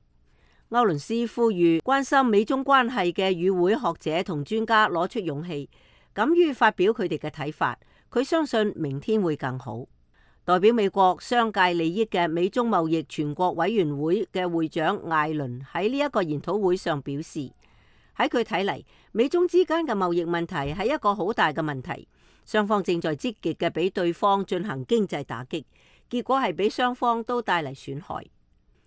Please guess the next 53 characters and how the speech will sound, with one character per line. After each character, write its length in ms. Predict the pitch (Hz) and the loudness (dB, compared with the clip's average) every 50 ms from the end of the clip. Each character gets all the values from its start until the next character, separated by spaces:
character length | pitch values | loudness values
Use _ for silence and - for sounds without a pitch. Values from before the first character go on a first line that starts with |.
| _ _ _ | _ _ _
艾 160 | - 208 208 202 | 4 4 4 4
倫 160 | 185 156 147 | 4 0 0
話： 240 | 156 165 160 165 175 - - _ _ _ | 0 0 0 -2 -4 -10 -20 _ _ _
佢 140 | - 277 285 | -4 -2 0
最 140 | 330 294 | 0 -2
崇 240 | 269 - 208 170 170 | 0 0 -2 -2 0
拜 240 | - 233 233 233 233 | 2 4 4 4 4
卡 160 | - 339 339 | 2 0 0
特 100 | - 233 190 | 0 0 -4
總 260 | - - 175 233 277 | -2 -2 -2 -2 -2
統 200 | - 247 202 233 | -2 -2 -2 0
嘅 200 | 220 220 196 185 | 0 0 0 0
唔 160 | 143 156 175 | -2 -4 -2
係 160 | 196 180 170 | -2 -2 -2
佢 260 | - - 220 214 247 | -2 0 0 0 0
喺 60 | 277 262 | 2 2
外 180 | 220 180 170 | 0 0 0
交 220 | - 247 240 233 220 | 0 2 2 2 2
中 280 | - 247 233 226 214 - | 2 0 0 0 -2 -2
突 120 | - 185 | -4 -4
出 160 | 175 - - 285 | -4 -2 -6 -4
人 280 | 254 202 160 147 147 | -2 -2 -2 -4 -4
權 180 | 139 - 147 147 | -6 -4 -4 -4
問 180 | 151 156 151 | -2 -4 -6
題， 280 | 147 151 151 135 135 143 | -6 -6 -6 -6 -4 -4
或 160 | 151 170 175 | -4 -4 -4
者 100 | 165 - | -2 -2
係 220 | 247 247 214 175 160 - 180 160 185 | -2 0 0 -2 -2 -2 -2 0 0
使 60 | 208 | 0
美 160 | 214 180 175 | 0 0 0
中 220 | - - 226 226 | 0 -2 -4 0
關 200 | 214 240 226 208 | 2 2 2 2
係 180 | 190 - 151 143 | 2 -2 -6 -6
正 180 | 135 - 165 156 | -4 -4 -6 -4
常 220 | 147 - 135 131 120 | -4 -6 -8 -8 -6
化 240 | - 147 139 131 131 | -2 -2 -2 -2 -2
等， 320 | - - 113 117 139 - _ _ _ _ _ _ _ _ _ _ _ _ _ _ _ | -4 -8 -8 -8 -10 -12 _ _ _ _ _ _ _ _ _ _ _ _ _ _ _
而 80 | - 196 | -2 0
係 280 | 220 233 247 226 226 | 2 4 4 4 4
佢 220 | 220 - 277 277 254 | 2 2 2 2 4
係 40 | 233 | 4
一 120 | 269 370 | 2 2
個 140 | 381 247 247 | 0 0 0
非 200 | 233 - 381 349 | 2 4 4 2
常 400 | 320 - 196 156 151 143 147 151 - | 2 2 -2 -4 -4 -4 -6 -6 -4
叻 140 | 202 269 277 247 | 0 0 0 0
嘅 280 | - - 202 190 180 - | 0 0 0 0 0 -2
木 180 | - 175 165 - _ | -2 -4 -4 -6 _
匠 260 | - 185 165 156 160 | -2 0 0 0 -2
同 220 | - 156 139 135 | -4 -6 -6 -6
建 180 | 131 - 170 160 | -2 -2 -2 -2
造 160 | - 156 135 127 | -2 -4 -6 -6
者。 140 | - 135 | -8 -10